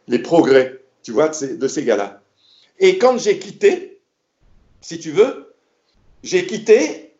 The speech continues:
et là, Yannick m'a dit, bon, maintenant t'es dans le privé,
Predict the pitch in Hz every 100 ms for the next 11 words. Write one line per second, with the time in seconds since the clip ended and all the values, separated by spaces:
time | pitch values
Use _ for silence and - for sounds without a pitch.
0 | _ 147 143 240 214 156 - _ _ _
1 | _ _ - 113 185 214 214 175 139 160
2 | 113 113 143 180 151 143 123 110 - 110
3 | 185 311 -